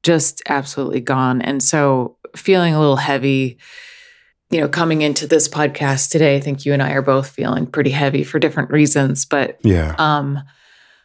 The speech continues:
Speaker 1: one thing that's kinda on my mind, and she brought it up too, um, I'm gonna play this clip where she was talking about the importance of accessing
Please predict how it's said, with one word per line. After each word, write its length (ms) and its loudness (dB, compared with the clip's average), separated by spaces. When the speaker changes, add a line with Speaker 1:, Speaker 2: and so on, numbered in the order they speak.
Speaker 1:
one 280 4
thing 240 2
that's 280 0
kinda 340 -2
on 160 0
my 160 -2
mind, 440 2
and 160 0
she 160 -2
brought 220 2
it 140 2
up 180 -4
too, 680 2
um, 580 -4
I'm 80 -4
gonna 140 2
play 240 2
this 180 0
clip 520 -4
where 720 2
she 320 2
was 180 2
talking 460 0
about 420 -2
the 80 2
importance 800 -2
of 220 -8
accessing 960 -4